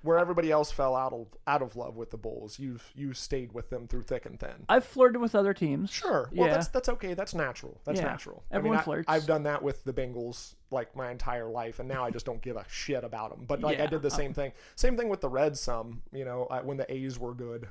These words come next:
Speaker 1: I liked the O-, Oakland A's back in the,
Speaker 2: The
Speaker 1: like,
Speaker 2: Moneyball era?
Speaker 1: Yeah, before it was money, it was the Moneyball era, but it was before it was money, like, we talked about it being Moneyball. I just remember liking them 'cause they were, like, this small market team, and I like their colors. I, I don't know what it is. Green
Speaker 2: Oh,
Speaker 1: and,
Speaker 2: dude, the
Speaker 1: green
Speaker 2: green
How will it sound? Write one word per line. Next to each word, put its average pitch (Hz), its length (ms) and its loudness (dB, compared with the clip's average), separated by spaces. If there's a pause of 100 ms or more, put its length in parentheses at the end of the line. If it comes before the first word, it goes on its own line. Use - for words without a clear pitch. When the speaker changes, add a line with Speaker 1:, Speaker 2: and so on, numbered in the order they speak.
Speaker 1:
I 127 80 -2
liked 120 260 -6
the 123 140 -6
O-, 123 160 -6
Oakland 123 320 -8
A's 127 400 -6 (260)
back 131 220 -2
in 127 100 -6
the, 117 320 0
Speaker 2:
The 180 60 2
Speaker 1:
like, 170 160 4
Speaker 2:
Moneyball 170 260 6
era? 175 320 4
Speaker 1:
Yeah, 170 180 6
before 170 380 2
it 254 80 2
was 151 120 2
money, 165 220 2
it 165 120 4
was 139 140 -2
the 123 180 0
Moneyball 147 500 4
era, 156 220 4
but 127 100 0
it 127 60 4
was 123 120 -4
before 135 600 0 (300)
it 135 100 0
was 123 140 -6
money, 135 260 -4
like, 123 240 -6 (260)
we 131 120 -6
talked 131 280 4
about 151 200 2
it 160 60 -6
being 175 200 -2
Moneyball. 180 380 2
I 147 40 4
just 139 160 -2
remember 139 260 -4
liking 127 340 -4
them 123 180 -6
'cause 117 200 -10
they 123 100 -6
were, 113 260 -10 (160)
like, 117 260 -10
this 113 380 -6 (300)
small 131 320 -4
market 113 360 -8
team, 123 400 -2
and 123 80 -8
I 120 40 -8
like 131 180 -4
their 120 100 -8
colors. - 400 -10
I, 120 120 -10
I 139 60 -8
don't 147 120 -6
know 151 60 0
what 143 160 2
it 139 80 -2
is. 120 200 -6
Green 151 140 6
Speaker 2:
Oh, 208 40 12
Speaker 1:
and, 180 80 8
Speaker 2:
dude, 175 160 10
the - 80 6
Speaker 1:
green - 80 4
Speaker 2:
green 247 120 6